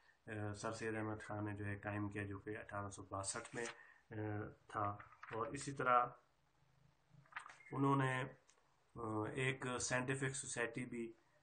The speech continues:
अ, कायम की, जिसमें, अ, जो कि अठारह सौ तिरसठ में थी scientific society। उससे ये, उस society का मकसद ये था कि मुसलमानों के लिए जो है अंग्रेज़ी किताबों का उर्दू या और फ़ारसी में तर्जुमा किया जाए, ताकि मुसलमान,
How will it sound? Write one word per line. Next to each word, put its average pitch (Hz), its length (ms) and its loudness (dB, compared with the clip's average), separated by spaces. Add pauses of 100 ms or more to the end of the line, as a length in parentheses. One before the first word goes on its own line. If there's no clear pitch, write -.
(140)
अ, 107 160 -2
कायम 117 360 2
की, 110 120 -2
जिसमें, 107 540 0
अ, 101 460 -4
जो 104 120 0
कि 117 100 -4
अठारह 107 300 -2
सौ 113 120 -6
तिरसठ 120 560 -2
में 98 140 -4
थी 95 300 -16
scientific 101 480 -6
society। - 460 -10
उससे 147 300 2
ये, 139 300 8 (200)
उस 147 240 0
society 139 680 2
का 131 80 2
मकसद 131 280 0
ये 120 160 -4
था 123 140 -6
कि 123 240 -4 (380)
मुसलमानों 127 600 4
के 120 180 -2
लिए 113 240 -2
जो 110 100 -2
है 107 200 0
अंग्रेज़ी 113 420 -4
किताबों 107 460 -2
का 104 120 -2
उर्दू 107 380 -2
या 107 100 2
और 104 80 -2
फ़ारसी 107 420 -4
में 101 120 -6
तर्जुमा 113 360 -2
किया 135 200 0
जाए, 135 180 -2
ताकि 120 240 -6
मुसलमान, 107 540 -4